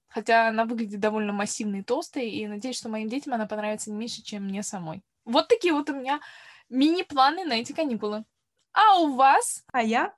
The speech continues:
Speaker 2: мать ехидна. <laughs> Нет, мать кукушка. Я планирую смыться на, на эти праздники, и дети останутся с бабушкой. Я оставлю обязательно стопку книг, и половину каникул я все-таки дома, и мы начнем что-то читать со мной. А у меня сейчас новая тактика. Я предлагаю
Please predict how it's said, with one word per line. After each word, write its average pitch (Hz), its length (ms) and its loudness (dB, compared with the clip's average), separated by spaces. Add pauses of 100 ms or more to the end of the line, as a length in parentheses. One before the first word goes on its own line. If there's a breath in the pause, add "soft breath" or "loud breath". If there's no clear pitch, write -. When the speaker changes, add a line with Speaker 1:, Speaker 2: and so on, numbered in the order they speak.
Speaker 2:
мать 202 440 -2
ехидна. 180 540 -12 (160 loud breath)
<laughs> 226 340 -2
Нет, 214 320 -2
мать 262 240 -2
кукушка. 214 460 -4 (260)
Я 196 260 0
планирую 202 560 -2
смыться 226 440 -6
на, 175 120 -6
на 180 140 0
эти 175 120 -8
праздники, 185 580 -2 (180)
и 214 120 -4
дети 202 300 -2
останутся 220 460 0
с 214 80 -2
бабушкой. 170 460 -2
Я 180 100 2
оставлю 170 520 -4
обязательно 175 520 -2
стопку - 360 -4
книг, 190 460 0 (160)
и 196 140 -2
половину 196 420 2
каникул 165 360 -4
я 156 60 -4
все-таки - 300 -12
дома, 165 340 2
и 165 360 -6
мы 185 160 0
начнем 165 380 -2
что-то 156 200 -14
читать 147 320 -6
со 185 160 2
мной. 170 460 0 (340 soft breath)
А 185 80 -2
у 185 40 2
меня 262 140 2
сейчас 320 180 0
новая 277 260 4
тактика. 269 420 -2
Я 247 360 4
предлагаю 208 800 -2